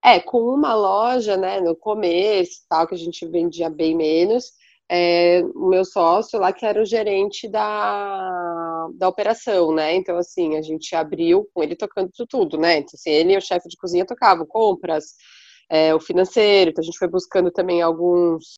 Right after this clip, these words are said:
nem sei se chama de software ou, ah, existem alguns sites que te auxiliam em contas a pagar, contas a receber, é, tem várias coisinhas, assim, que você busca no mercado, é, que te auxilia, né, pra você ter uma gestão um pouco melhor e,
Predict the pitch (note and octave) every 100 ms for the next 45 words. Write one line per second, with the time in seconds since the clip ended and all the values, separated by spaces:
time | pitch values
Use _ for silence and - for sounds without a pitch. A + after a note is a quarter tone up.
0 | _ A3+ D4+ A#3+ - - F3+ F3 E3+ -
1 | D#3 F3+ G3+ - E3+ E3 E3+ E3+ E3 D#3+
2 | _ _ _ - C4 B3+ B3+ D4 C#4+ D4
3 | - F#3+ F3 A3+ F#3+ F3+ F#3+ E3+ F3 G3+
4 | F#3+ A#3+ G3+ G#3 F#3+ F3+ F3+ E3+ F#3 F3
5 | G#3 G3 F#3 - E3+ - E3 D#3+ E3 G#3
6 | G3+ G3+ F#3+ F3+ F3 - - F#3 F#3+ F#3
7 | F3 A3 A3+ A3 G#3 A#3 C#4+ - C4+ B3
8 | G3 G#3+ A#3 G#3+ G3+ G#3 G3+ - G3+ F3
9 | F3+ - F#3+ F#3 F3+ - E3 - F#3+ A3
10 | G3+ - _ _ _ F3 F3 F3 F3+ G3
11 | F3+ - G#3+ G3 G3 F3+ E3+ E3+ F3 F#3
12 | E3 F3 - - E3+ E3+ F3+ E3+ F3 F3+
13 | - F#3 F3 F3 - F#3 F3+ F3+ F3+ G#3+
14 | A#3 A3+ A3 A3 G#3+ G#3+ G#3 G3+ G3+ F#3+